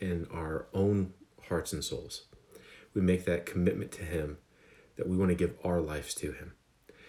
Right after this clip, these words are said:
And what we have to realize is from the very second we make that commitment, we are given a mission, which is to go out into the world, preach the gospel to all nations, baptizing people in Jesus' name,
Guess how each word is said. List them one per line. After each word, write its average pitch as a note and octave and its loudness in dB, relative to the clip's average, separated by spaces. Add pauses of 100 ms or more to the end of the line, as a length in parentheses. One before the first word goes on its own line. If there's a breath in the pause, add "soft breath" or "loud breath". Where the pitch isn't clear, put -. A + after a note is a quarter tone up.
(180 loud breath)
And F#2 4
what G#2+ 8
we C#3 4
have A2+ 2
to G2 0
realize E2+ 2
is D#2 -4
from F2 -4
the D#2+ -2
very F#2+ 2
second - -4
we F2 0
make F2 0
that - -4
commitment, - -4
we F2+ 2
are F2 4
given E2+ 0
a D2+ -6
mission, D2 -4 (460 loud breath)
which F2 -2
is E2 -2
to - -2
go F2+ 4
out B2 4
into A#2 -6
the G#2+ 2
world, E2 -2 (260 soft breath)
preach - 0
the A2 0
gospel F#2 0
to - -8
all F2+ 0
nations, D#2 -2 (360 loud breath)
baptizing G2 2
people F2 -2
in D#2+ -2
Jesus' D#2 -4
name, D2+ -6